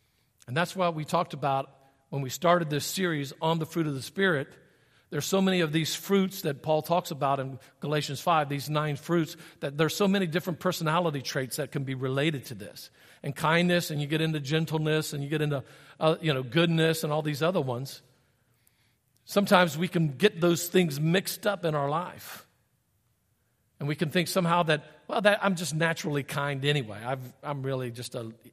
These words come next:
laid-back, easygoing guy. Well, maybe. You might be. But there's an element of what goes on inside of us.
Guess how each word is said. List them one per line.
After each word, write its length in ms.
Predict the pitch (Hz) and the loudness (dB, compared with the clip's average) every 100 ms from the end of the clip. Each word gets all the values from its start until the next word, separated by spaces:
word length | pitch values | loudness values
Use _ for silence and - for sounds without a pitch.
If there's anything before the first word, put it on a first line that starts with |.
| _ 127 | _ -6
laid-back, 640 | 131 127 113 127 127 - - | -4 -4 -6 -6 -8 -12 -14
easygoing 540 | 135 127 123 127 120 | -12 -10 -8 -8 -8
guy. 280 | 113 120 110 - _ _ _ _ _ _ _ _ _ _ _ _ _ _ _ _ _ _ - | -8 -8 -10 -18 _ _ _ _ _ _ _ _ _ _ _ _ _ _ _ _ _ _ -10
Well, 300 | 165 151 - _ _ _ _ _ _ - | -10 -10 -14 _ _ _ _ _ _ -14
maybe. 440 | 127 151 123 104 120 _ _ _ _ _ _ _ _ _ _ _ _ _ - | -8 -6 -8 -10 -14 _ _ _ _ _ _ _ _ _ _ _ _ _ -10
You 80 | |
might 280 | 135 147 127 | -8 -6 -8
be. 220 | 95 104 135 _ _ _ _ _ _ _ _ - | -12 -16 -18 _ _ _ _ _ _ _ _ -8
But 100 | 139 | -2
there's 200 | 170 156 | -2 -2
an 120 | 160 | -4
element 380 | 160 170 143 131 | -2 -2 -4 -6
of 100 | 120 | -6
what 240 | 143 131 | -6 -6
goes 220 | 147 143 135 | -8 -6 -4
on 180 | 139 | -6
inside 480 | 123 117 - 143 143 | -6 -10 -12 -10 -10
of 120 | 117 | -12
us. 360 | 101 - - | -16 -18 -20